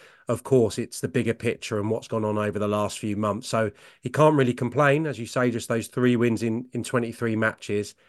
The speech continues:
I think the biggest thing that's gone against him is probably the, the comments of the owner, the frequent communication from the owner on social media to the supporters about initially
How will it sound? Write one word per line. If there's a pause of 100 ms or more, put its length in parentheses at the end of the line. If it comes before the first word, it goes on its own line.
(200)
I
think
the
biggest
thing
that's
gone
against
him
is
probably
the, (460)
the
comments
of
the
owner, (140)
the
frequent (640)
communication
from
the
owner (260)
on
social
media
to
the
supporters
about
initially